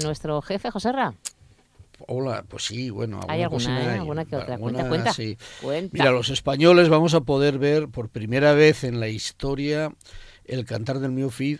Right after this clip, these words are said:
Speaker 2: Cid, el mayor tesoro de nuestra literatura. La Biblioteca Nacional de España expondrá a partir del cinco de junio y durante dos semanas, no mucho, pero solo dos semanas, el valioso códice que recibió en mil novecientos sesenta de la Fundación Juan March, que era quien lo había comprado
Speaker 1: Sí.
Speaker 2: por diez millones de las pesetinas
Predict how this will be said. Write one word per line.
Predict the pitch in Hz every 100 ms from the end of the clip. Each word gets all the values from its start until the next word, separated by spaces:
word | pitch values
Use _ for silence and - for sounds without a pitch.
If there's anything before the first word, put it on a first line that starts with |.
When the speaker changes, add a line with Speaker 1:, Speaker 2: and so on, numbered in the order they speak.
| -
Speaker 2:
Cid, | - 143 143 - _ -
el | 110
mayor | 110 110 120
tesoro | 120 127 135
de | 135
nuestra | 113 110 - 104
literatura. | 104 - 104 101 110 101
La | 92
Biblioteca | 95 98 110 120
Nacional | 123 117 117
de | 110
España | 110 120 131
expondrá | - 107 110 120
a |
partir | 110 92 104
del | 113 113
cinco | 127 120 110
de | 113
junio | 113 135 135 139 208 - - - - _
y | 113
durante | 110 110 101 104
dos | 135
semanas, | - 131 151 135 156 175 -
no | 104 104
mucho, | 107 131 120 143
pero | 78
solo | - 101
dos | 101 107
semanas, | 117 123 120
el | 110
valioso | 104 120 127 123 113
códice | - 131 123 123 127 - - - - _
que | - 127
recibió | 110 113 113 110 135 131
en | 113
mil | 143
novecientos | 143 117 151 143 123
sesenta | 113 123 120
de | 120
la | 101
Fundación | 101 95 98 110
Juan | 113 - 104 - 92
March, | - - -
que | -
era | 98
quien | 101 - 107 104
lo | 98
había | 139
comprado | 120 113 101 123 143
Speaker 1:
Sí. | 120
Speaker 2:
por | 107 101 95
diez | 101 147 170 151
millones | 131 117 131 151 156
de | 117
las | 101 -
pesetinas | - 92 82 98 - 117 127 127